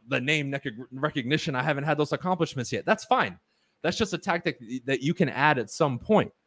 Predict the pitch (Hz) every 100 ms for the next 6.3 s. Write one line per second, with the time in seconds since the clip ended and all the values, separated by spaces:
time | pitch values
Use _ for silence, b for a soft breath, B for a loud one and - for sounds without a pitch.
0 | _ - 143 147 139 202 269 254 208 170
1 | 160 147 196 117 90 - 107 131 151 151
2 | 147 135 135 117 - 156 135 120 101 143
3 | 143 120 101 - 107 - 120 120 104 92
4 | 127 - 107 117 120 107 156 170 - 101
5 | - b b - 190 208 214 147 165 175
6 | 139 139 120